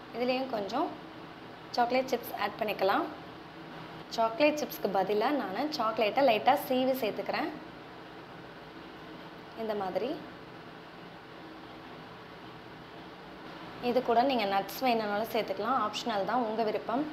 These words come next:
இப்போ ஓவனை ப்ரீஹீட் பண்ணிக்கலாம். பத்து நிமிஷம் நூற்றி இருபது டிகிரி செல்சியஸ்க்கு பத்து நிமிஷம் கழிச்சு கேக்கை பேக் பண்ணி எடுத்துக்கலாம். என்னோட ஓவன்ல வந்து பத்து நிமிஷத்துல பேக் ஆகி வந்துரும். நான் யூஸ் பண்றது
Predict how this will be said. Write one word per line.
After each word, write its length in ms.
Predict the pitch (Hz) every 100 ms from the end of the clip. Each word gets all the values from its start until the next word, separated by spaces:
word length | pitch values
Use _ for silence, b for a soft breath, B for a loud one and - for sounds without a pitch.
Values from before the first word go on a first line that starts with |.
| 214
இப்போ 180 | 208 254 277 233
ஓவனை 340 | 240 220 202 330 - - - -
ப்ரீஹீட் 400 | 285 285 311 -
பண்ணிக்கலாம். 460 | 202 185 190 254 254
பத்து 220 | 220 240 226
நிமிஷம் 360 | 196 - 262 254
நூற்றி 180 | 247 240
இருபது 220 | 208 196 214
டிகிரி 200 | 220 220
செல்சியஸ்க்கு 560 | 190 185 202 185 - 294 - - - - - -
பத்து 160 | 226 277
நிமிஷம் 280 | 269 - -
கழிச்சு 320 | 208 180 - 311 - - - - - - 254
கேக்கை 260 | 233 240 240
பேக் 180 | 226 226 233
பண்ணி 160 | 226
எடுத்துக்கலாம். 480 | 202 202 196 220 330 - - - - - - 226
என்னோட 220 | 269 294 277 240
ஓவன்ல 260 | 233 220 208 196
வந்து 180 | 247 311 214
பத்து 240 | - 247
நிமிஷத்துல 420 | 226 220 214 240 233
பேக் 240 | 220 214 214
ஆகி 120 | 220 202
வந்துரும். 420 | 185 190 208 330 311 330 _ _ - - - - - -
நான் 240 | 226 247 285
யூஸ் 180 | 233 -
பண்றது 300 | 208 196 196